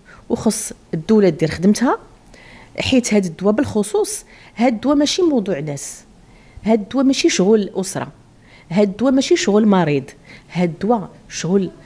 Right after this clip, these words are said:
وزارة الصحة، لأن الشركة نهار سعرات الثمن بجوج فاصلة واحد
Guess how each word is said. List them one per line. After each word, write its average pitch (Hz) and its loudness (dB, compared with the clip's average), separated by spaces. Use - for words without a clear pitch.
وزارة 185 0
الصحة، - -6
لأن 196 0
الشركة 190 0
نهار 180 2
سعرات 160 0
الثمن 185 0
بجوج 170 2
فاصلة 180 0
واحد 190 2